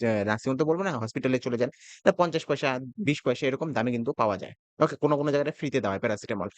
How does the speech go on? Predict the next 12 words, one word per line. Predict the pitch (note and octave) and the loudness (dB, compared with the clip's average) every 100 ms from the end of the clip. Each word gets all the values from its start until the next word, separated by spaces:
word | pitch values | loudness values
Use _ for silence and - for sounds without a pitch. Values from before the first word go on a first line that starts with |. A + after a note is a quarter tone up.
| - - | -16 4
কারণ | D3+ D#3+ | 4 4
সেটার | D#3 D#3 | 0 -2
উপর | E3 | -2
কোনো | D#3+ E3+ | -2 -2
পেটেন্ট | D3 C3+ B2+ | 0 0 -2
করা | - F2+ | -4 -6
নেই। | E2 - | -6 -2
ওকে, | C3+ A2+ | 0 0
সেটা | B2 B2+ | 0 0
একটা | D3 | 0
জেনেরিক | B2+ A#2+ A2+ G#2+ | 0 0 0 -4
মেডিসিন। | F#2+ - - | -6 -8 -14